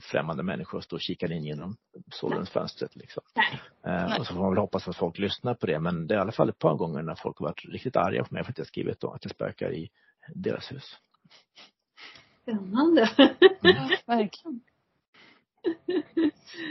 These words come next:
Speaker 2: Ja, nu har du ju redan lite pratat om det här, men det verkar ju som det eventuellt skulle kunna, kunna bli en, ytterligare en bok på det här
Speaker 1: Ja, som
Speaker 2: området.
Speaker 1: sagt, jag började på den. Jag fick ihop ett tjugotal kapitel. Det är väl ungefär hundra kapitel i varje av de här böckerna, så att det fattas då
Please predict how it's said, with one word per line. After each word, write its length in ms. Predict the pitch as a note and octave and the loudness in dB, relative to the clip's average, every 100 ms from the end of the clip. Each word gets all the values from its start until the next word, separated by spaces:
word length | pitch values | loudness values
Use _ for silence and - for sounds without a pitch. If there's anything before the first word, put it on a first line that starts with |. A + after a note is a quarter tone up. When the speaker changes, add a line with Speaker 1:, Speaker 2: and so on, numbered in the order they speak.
| C4 C4 - - | -4 -6 -6 6
Speaker 2:
Ja, 280 | B3+ D4 D#4+ | 10 12 12
nu 140 | D#4 | 12
har 140 | D#4+ E4 | 12 8
du 80 | D#4 | 8
ju 60 | |
redan 300 | D4+ C#4 C4+ | 8 8 8
lite 220 | C4 C4+ B3+ | 4 2 4
pratat 340 | C4+ C4 D4 | 4 4 4
om 140 | D#4+ D4 | 6 8
det 80 | |
här, 180 | B3+ G3 | 8 4
men 120 | A3 B3+ | 2 6
det 80 | |
verkar 320 | C4+ C4 - D#4+ | 8 6 6 4
ju 60 | |
som 160 | E4+ D4+ | 8 8
det 80 | C4+ | 10
eventuellt 500 | C4 B3+ C#4 F#4 - | 8 8 8 6 2
skulle 280 | E4+ D#4 | 4 6
kunna, 280 | D4+ D4 C#4 | 8 8 8
kunna 220 | B3+ C4 A#3+ | 8 8 8
bli 260 | C#4 F4 | 8 8
en, 180 | D4 C4 C4+ | 6 4 6
ytterligare 500 | B3+ - E4+ A#4+ A4 | 4 8 10 12 12
en 60 | B3 | 12
bok 280 | G#3 G#3 - | 12 8 4
på 100 | G#3+ | 6
det 80 | |
här 180 | G#3+ G3 | 6 4
Speaker 1:
Ja, 80 | G3 - - - - - | 2 -4 -20 -20 -16 -6
som 100 | A3+ | 6
Speaker 2:
området. 280 | E3+ D#3 - | 10 12 10
Speaker 1:
sagt, 140 | A#2+ | 10
jag 80 | D3+ | 10
började 400 | G3+ C3+ G#3 G3 | 10 10 8 8
på 80 | B2 | 6
den. 60 | |
Jag 100 | C#3 | 6
fick 240 | - D3 D#3 | 0 0 0
ihop 220 | D#3+ - | 0 -2
ett 120 | A#2 | -4
tjugotal 440 | - G#2+ G2+ A#2 | 0 0 2 0
kapitel. 400 | A2+ - G2 - | -2 -4 -4 2
Det 80 | A#2+ | 6
är 40 | B2 | 8
väl 100 | B2+ | 6
ungefär 200 | A2 G#2 | 4 2
hundra 320 | A#2 A2+ A2 | 4 4 2
kapitel 420 | - B2 - G2+ | 0 -4 -2 0
i 40 | F#2+ | 4
varje 260 | E2+ E2+ | 4 4
av 80 | E2 | 0
de 120 | F2 | -2
här 60 | F2+ | -2
böckerna, 360 | E2+ - F#2+ F2+ | -4 -6 -8 -8
så 60 | |
att 60 | F#2 | -6
det 100 | G#2 | -6
fattas 380 | G#2 - G#2 - | -6 -6 -6 -2
då 380 | C2 A1+ A1+ | -2 -2 -4